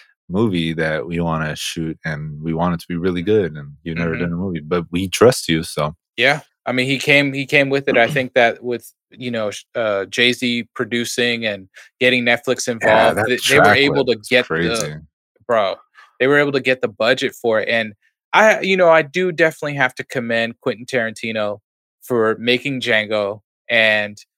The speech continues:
Speaker 2: get, like, get, putting six hundred, or what is it? Uh, I think it was six hundred Bends by Rick
Speaker 1: Uh,
Speaker 2: Ross
Speaker 1: yeah.
Speaker 2: in there when,
Speaker 1: <laughs>
Speaker 2: when, uh, Django was riding on the horse. I think that that really s-, like,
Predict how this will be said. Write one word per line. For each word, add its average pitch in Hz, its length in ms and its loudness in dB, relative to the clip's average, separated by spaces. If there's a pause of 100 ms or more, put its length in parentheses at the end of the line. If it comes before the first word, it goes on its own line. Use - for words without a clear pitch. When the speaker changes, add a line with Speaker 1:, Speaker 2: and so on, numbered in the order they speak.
(300)
Speaker 2:
get, 127 340 -4
like, 110 260 4 (640)
get, - 260 -4
putting 185 300 4
six - 260 -4
hundred, 165 260 2
or 131 300 6
what 139 160 0
is 123 140 -2
it? 120 180 0
Uh, 120 180 -2
I 113 60 -4
think 156 160 -4
it 151 60 -8
was 127 120 -4
six - 200 -8
hundred 123 260 -2
Bends 117 320 0
by 110 160 2
Rick 113 240 0
Speaker 1:
Uh, 120 180 8
Speaker 2:
Ross 113 320 4
Speaker 1:
yeah. 101 480 4
Speaker 2:
in 135 120 -2
there 127 260 6
when, 123 500 0 (400)
Speaker 1:
<laughs> 123 120 0
Speaker 2:
when, 131 300 4
uh, 120 180 4
Django 143 420 2
was 131 200 0
riding 135 300 6
on 123 120 2
the 113 100 0
horse. 131 360 4
I 127 120 0
think 165 220 -6
that 156 140 -2
that 120 180 2
really 139 380 -2
s-, - 260 -6 (140)
like, 120 200 0